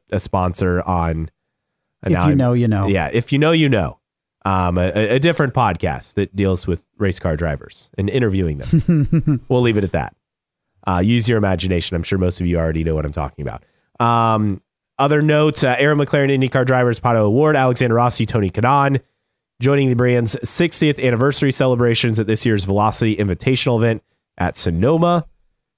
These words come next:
Speaker 1: in November. We forgot to get to our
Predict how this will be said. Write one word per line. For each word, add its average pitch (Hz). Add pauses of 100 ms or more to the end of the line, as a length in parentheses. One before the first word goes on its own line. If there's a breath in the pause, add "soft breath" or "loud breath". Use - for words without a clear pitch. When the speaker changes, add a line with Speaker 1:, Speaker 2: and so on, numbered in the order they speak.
Speaker 1:
in 98
November. 165 (960)
We 127
forgot 151
to 151
get 143
to 143
our 117